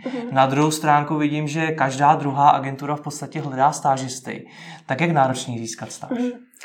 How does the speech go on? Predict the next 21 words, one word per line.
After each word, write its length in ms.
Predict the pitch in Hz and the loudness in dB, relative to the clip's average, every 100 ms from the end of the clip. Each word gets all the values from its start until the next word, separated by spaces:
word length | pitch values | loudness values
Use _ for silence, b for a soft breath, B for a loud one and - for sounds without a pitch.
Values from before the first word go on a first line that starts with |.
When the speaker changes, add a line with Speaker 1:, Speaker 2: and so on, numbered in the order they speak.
| B B B B | B B B B
Speaker 1:
Tak, 140 | 247 240 | -4 -2
eh, 180 | - 233 | 2 4
já 140 | 233 | 2
si 140 | 226 302 | 2 2
myslím, 460 | 262 254 247 247 | 2 0 -2 -2
že 220 | 240 269 254 | 2 2 4
nyní 400 | 233 233 247 262 | 2 2 4 4
je 100 | 254 | 2
to, 160 | 262 | 2
eh, 520 | 262 254 240 214 214 | 2 2 2 0 0
zase 220 | 214 220 277 | -2 -6 -8
snadnější, 720 | - 262 233 233 233 - 233 | -2 2 2 2 0 -2 -2
než 160 | 247 | -2
to 100 | - | -2
bylo 240 | 233 233 233 | 0 2 0
dřív. 380 | 226 214 202 - _ B B B | -2 -6 -8 -12 _ B B B
A 100 | 220 | -2
to 120 | 226 | 0
právě 280 | 240 240 233 | 2 2 2
díky 240 | 240 247 - | 0 -2 -4
internetu. 840 | 214 220 226 226 220 220 190 | -4 -2 -2 -2 -4 -4 -4